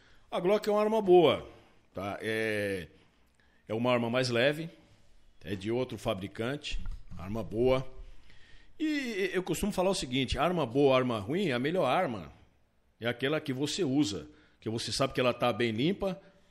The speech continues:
tá manutenida e tá certinha. Então essa é a melhor arma. Ela tá em condições pra usar, que você deixa ela usar, tá? E a questão da, da, da câmera,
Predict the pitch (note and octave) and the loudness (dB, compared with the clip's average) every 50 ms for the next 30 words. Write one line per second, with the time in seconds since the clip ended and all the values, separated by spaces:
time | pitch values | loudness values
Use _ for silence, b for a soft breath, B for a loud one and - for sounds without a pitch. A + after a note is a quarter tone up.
0 | b _ C3 B2 B2 B2 B2 B2+ A#2+ B2 A#2+ A2+ A2 A#2+ C#3+ E3 E3+ E3 F3+ E3+ | b _ 0 2 2 2 0 -2 0 0 -2 0 2 2 2 2 2 2 0 -2
1 | D#3 D#3+ C#3 - C#3 C3+ - - E3 C#3+ - - A2+ G#2+ G2+ - - B2+ C3+ - | -2 -6 -6 -2 -2 -2 0 0 0 0 -2 -4 -6 -6 -6 -4 -4 -4 -2 -2
2 | - C#3 C3 B2 A#2+ C3+ D3+ C3+ A#2 G#2 F#2+ F2 C#2+ B1+ - - - - - - | -2 -2 -2 0 0 0 0 0 0 -2 -4 -10 -14 -16 -20 -20 -20 -20 -20 -20
3 | _ _ - G2 A2+ G#2+ - B2+ B2+ B2 - C3+ A#2+ - - - B2+ C#3+ - - | _ _ -6 -6 -6 -2 0 0 0 2 0 -2 0 0 -2 -4 -4 -4 -4 -4
4 | C3+ C3 C3 A2 A#2+ C3 C3+ - C3+ C3 A#2+ - A#2+ A#2 A#2 A#2+ - - C3 C#3 | -4 -4 -4 -4 -4 -4 -4 -4 -8 -8 -8 -6 -6 -6 -6 -6 -6 -6 -6 -6
5 | C#3 G2+ E2 D2 C2 - - _ _ _ _ _ _ _ _ _ _ _ F2+ F#2+ | -6 -8 -10 -14 -16 -18 -20 _ _ _ _ _ _ _ _ _ _ _ -10 -10
6 | F#2 - b b b b b b A2 B2 B2+ B2+ C#3 C3 - - D3 D3 D3 C3+ | -10 -12 b b b b b b 0 0 2 2 2 0 2 2 2 2 2 2
7 | C#3 C3 B2 A#2 A#2+ A#2 A2+ A2 C3 B2+ B2 - C#3 D#3+ G3 G3 C#3+ A#2 G2+ D2 | 2 2 2 2 0 0 0 0 -2 -4 -2 0 2 2 4 4 4 2 2 -2
8 | A1+ | -6